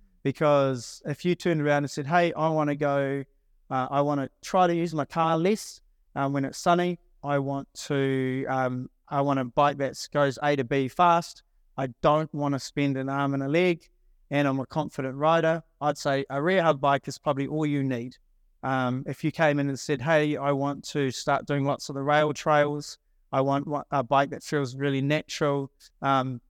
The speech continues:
and I want it to be able to do kind of like the Dunstan Trail or Alps to Ocean, which is, like, sixty Ks a day. You know, I'd say, "Listen, you need to go for a mid-drive bike.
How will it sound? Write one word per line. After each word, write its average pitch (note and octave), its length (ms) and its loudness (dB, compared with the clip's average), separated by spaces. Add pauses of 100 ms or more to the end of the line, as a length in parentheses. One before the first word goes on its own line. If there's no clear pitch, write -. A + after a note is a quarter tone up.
(140)
and D3 200 2
I C3+ 40 4
want C#3+ 200 2
it C3 100 -6
to D3 80 -4
be C#3+ 120 2
able C3+ 160 4
to - 160 -18
do C#3 220 0
kind C3+ 280 -2
of B2+ 140 -4
like C3+ 260 -4
the C#3 80 -6
Dunstan C#3 580 0
Trail C#3 420 0
or C3 60 -2
Alps C#3+ 300 -2
to - 100 -10
Ocean, C#3 360 0
which C3+ 200 -6
is, B2 120 -6
like, B2+ 200 -4
sixty - 460 -8
Ks C3+ 340 -2
a C3 80 -6
day. E3+ 360 2 (480)
You C#3 100 -4
know, C3+ 140 -4
I'd F3+ 160 -4
say, C#3 120 -4
"Listen, F#3 500 2 (120)
you D3+ 160 -2
need D3 220 0
to D3+ 120 -6
go C3+ 260 0
for C3+ 200 -8
a C3 40 -6
mid-drive F#3 580 0
bike. F3+ 260 2